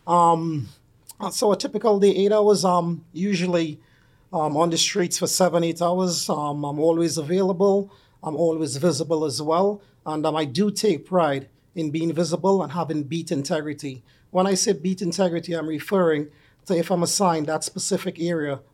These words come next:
on one, any given day, making sure that area, no crime is taking place in that area, because that's my responsibility if any crime was to happen. And also what I realize as well, I'm sure, Seth, you can attest to this as well. Um,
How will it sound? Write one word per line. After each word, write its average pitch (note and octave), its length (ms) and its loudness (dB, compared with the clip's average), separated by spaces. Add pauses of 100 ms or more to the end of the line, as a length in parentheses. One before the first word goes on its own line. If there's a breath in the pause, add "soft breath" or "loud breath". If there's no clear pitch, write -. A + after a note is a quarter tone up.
on D3+ 280 -6
one, D#3+ 340 -6 (100)
any D#3+ 180 -4
given D#3 320 -2
day, F#3+ 300 0 (340 soft breath)
making F3 360 -4
sure F3 300 0
that D#3+ 180 2
area, D#3 420 -2 (640)
no F3 160 6
crime E3+ 300 2
is E3 100 0
taking D#3+ 300 0
place D#3+ 220 -4
in D#3+ 80 -4
that D3+ 160 -4
area, D3+ 320 -2
because C#3 340 -8
that's D3+ 280 -4
my D#3 200 -2
responsibility D3 1040 -4 (260 loud breath)
if E3+ 140 -8
any D#3 220 -4
crime D3 300 -2
was C#3+ 200 -4
to D3+ 100 -4
happen. C#3+ 460 -2 (360 loud breath)
And F#3+ 140 2
also G#3+ 380 4
what F#3 160 2
I F#3 60 2
realize F3 500 0
as C#3+ 160 -8
well, E3 300 2
I'm D3+ 160 -6
sure, F3 280 2
Seth, F3 360 0
you E3 80 -12
can F3 120 -2
attest E3+ 340 -4
to - 40 -10
this F#3 240 -4
as D#3 180 -6
well. D3 360 0 (440 soft breath)
Um, D3+ 540 2